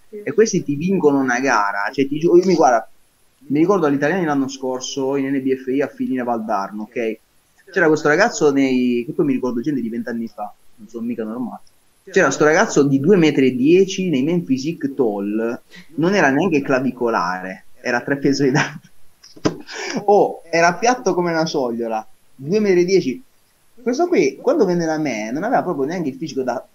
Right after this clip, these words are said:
Speaker 2: da atleta. Ho detto, "Ma che stai scherzando? I miei figli se larghi, cazzo." Vabbè. Ma alla favola le avevo trovato un modo di posare che questo iniziava, si è messo a piangere per la gioia. Perché si è reso conto, cioè, ha visto un fisico, e questo non ha mai avuto, della serie,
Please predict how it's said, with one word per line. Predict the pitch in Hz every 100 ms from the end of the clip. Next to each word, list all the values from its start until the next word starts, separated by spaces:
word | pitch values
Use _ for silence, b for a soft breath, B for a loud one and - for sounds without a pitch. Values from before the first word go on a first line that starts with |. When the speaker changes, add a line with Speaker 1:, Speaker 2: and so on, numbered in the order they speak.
| _
Speaker 2:
da | 113
atleta. | - 131 120 98 104 95 - _
Ho |
detto, | 131 135
"Ma | 196 247
che |
stai | - -
scherzando? | - 247 - 220 101 117
I |
miei | 190
figli | 269 370 190
se | -
larghi, | 123 135 127 113 107
cazzo." | - 113 101 - -
Vabbè. | - - B B B _ - -
Ma | 196 247
alla | 262
favola | - 147 139
le | 139
avevo | 202 254
trovato | 262 147 156
un |
modo | 220 190
di | 156 160
posare | 135 135 139 87 98 104
che | 214
questo | 277 -
iniziava, | 143 139 101
si | 117
è |
messo | 123 -
a | 139
piangere | 160 123 110
per | 107 _
la | 110 110
gioia. | 123 101 92 - - _
Perché | - - 180 202
si |
è | 220
reso | 240 175
conto, | 151 123 131 135
cioè, | 170
ha |
visto | 175 180 - 139 135 - -
un | 170 208
fisico, | 190 131 127
e | 135
questo | 175 -
non | 127
ha | 127
mai | 135
avuto, | 123 131 107 113 107
della | 139 156
serie, | 180 135 127 123